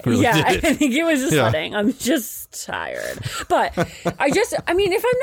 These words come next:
Speaker 2: not sounding to-, totally on my game, I want you to
Speaker 1: Oh,
Speaker 2: know
Speaker 1: blame the
Speaker 2: why.
Speaker 1: sledding?
Speaker 2: I went way up this massive hill multiple
Speaker 1: We went to
Speaker 2: times.
Speaker 1: a very large hill.
Speaker 2: Okay. So the, so you're assuming that I am, I am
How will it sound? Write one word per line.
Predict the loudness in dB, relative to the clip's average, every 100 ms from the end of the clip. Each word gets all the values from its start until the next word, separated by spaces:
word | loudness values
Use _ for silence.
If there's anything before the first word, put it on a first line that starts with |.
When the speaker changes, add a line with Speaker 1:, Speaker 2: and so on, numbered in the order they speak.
| 0
Speaker 2:
not | 0
sounding | 0 0 2 2 0
to-, | -2 -6 -4
totally | 0 2 4 4
on | 2
my | 2
game, | 2 0 0 -2
I | -2
want | -2 0
you | 0
to | 2
Speaker 1:
Oh, | 2
Speaker 2:
know |
Speaker 1:
blame | 4 4
the | 4
Speaker 2:
why. | 2 2
Speaker 1:
sledding? | 0 0 0 2
Speaker 2:
I | 2
went | 4 2 2
way | 2 4 4 2
up | 2 0 0 -4
this | -2 0
massive | 0 0 0 -2 -2
hill | 2 2 2
multiple | 2
Speaker 1:
We |
went | 4 4
to | 4 2
Speaker 2:
times. | 2 0
Speaker 1:
a |
very | 2 2 0 -4
large | -6 -8 -8
hill. | -4 0
Speaker 2:
Okay. | 0 0 -8 -16
So | -4 2 2 2 -4 _ _ _ -8
the, | -8 -8 -4
so | 0
you're | 0 0 2 2
assuming | 2 0 0 0 0 -2 -6 -10 -4
that | 0 2 4 2 -4 _
I | 0 2 2
am, | 2 0 -2 -4
I | 0 0
am | 2 0 -2 -4 -6